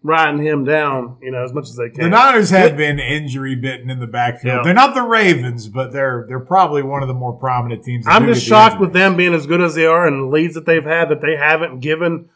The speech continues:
Speaker 1: the ball more to their backups to keep him fresher down the stretch.
Speaker 2: Hmm.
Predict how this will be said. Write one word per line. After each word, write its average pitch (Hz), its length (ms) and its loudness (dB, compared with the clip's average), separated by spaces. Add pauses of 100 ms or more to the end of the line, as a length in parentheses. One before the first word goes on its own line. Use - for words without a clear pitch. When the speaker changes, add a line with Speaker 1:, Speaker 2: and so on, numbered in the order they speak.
(140)
Speaker 1:
the 131 80 -10
ball 165 240 4
more 165 260 2
to 160 140 -6
their 143 140 -2
backups 151 480 -2
to 123 80 -14
keep 143 260 -8
him 135 180 -8
fresher 139 380 -8
down 117 240 -10
the 107 80 -18
stretch. - 500 -12
Speaker 2:
Hmm. 92 180 -20